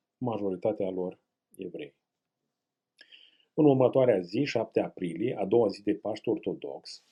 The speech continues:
pe la șase dimineața, vreo sută de evrei s-au adunat în Piața Nouă, actuala piață centrală, dotați cu bâte, rângi și, uneori, chiar arme de foc,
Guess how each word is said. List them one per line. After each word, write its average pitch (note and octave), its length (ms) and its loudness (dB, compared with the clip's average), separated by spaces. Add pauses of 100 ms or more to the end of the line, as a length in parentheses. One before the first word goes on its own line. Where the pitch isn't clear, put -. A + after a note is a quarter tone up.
(240)
pe B2 100 0
la G#2 120 4
șase C3+ 300 0
dimineața, A2+ 680 -2
vreo A2+ 200 2
sută D#3+ 280 4
de B2+ 120 0
evrei A#2 300 2
s-au A#2 180 2
adunat G#2+ 300 0
în G#2 120 -2
Piața A#2+ 340 -2
Nouă, G2+ 500 -2 (240)
actuala G#2 380 -2
piață F2+ 280 -12
centrală, - 680 -14 (540)
dotați C3 400 2
cu A2 120 2
bâte, C3 340 2
rângi B2+ 360 2 (180)
și, - 400 2
uneori, A#2 480 4
chiar B2 480 4 (280)
arme G#2+ 300 -4
de F2 140 -8
foc, - 360 -10